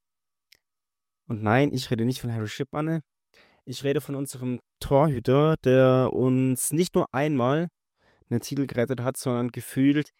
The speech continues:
jedes Mal, bei jedem Er-, Erfolg an dem Titel maßgeblich beteiligt war. Unser Torhüter,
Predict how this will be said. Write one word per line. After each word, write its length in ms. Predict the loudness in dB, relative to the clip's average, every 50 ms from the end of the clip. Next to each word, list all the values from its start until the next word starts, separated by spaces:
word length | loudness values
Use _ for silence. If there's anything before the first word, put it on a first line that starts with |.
| _ _ _ _ _
jedes 720 | _ 2 4 4 4 2 2 -2 -2 -4 -6 -10 -10 -14 _ _ _ _ _
Mal, 400 | -2 2 4 4 4 4 2 0
bei 140 | 0 -2 -2
jedem 520 | -2 -2 -2 0 0 2 2 2 0 -2 -2
Er-, 120 | -8 -14 -16 _ _ _ _
Erfolg 760 | 0 2 2 0 -2 -4 -2 2 4 4 4 4 2 0 -6 -18 _ _ _ _ _ _ _ _ _ _ _ _ _ _ _ _ _ _ _ _ _ _ _ _
an 120 | -8 -6 -6
dem 100 | -6 -6
Titel 460 | -8 -12 -10 -6 -4 -4 -4 -4 -6 -10 _ _ _ _ _ _ _ _ _ _ _ _ _ _ _ _ _ _ _ _ _ _ _ _ _ _ _ _ _ _ _ _ _ _ -8
maßgeblich 560 | -2 2 4 4 4 4 2 -2 -4 -4 -6
beteiligt 440 | -8 -8 -6 -4 -4 -4 -6 -6 -8
war. 200 | -8 -8 -8 -10 -14 _ _ _ _ _ _ _ _ _ _ _ _ _ _ _ _ _ _ _ _ _
Unser 240 | 2 2 4 2 2
Torhüter, 500 | 4 4 6 6 6 6 6 6 4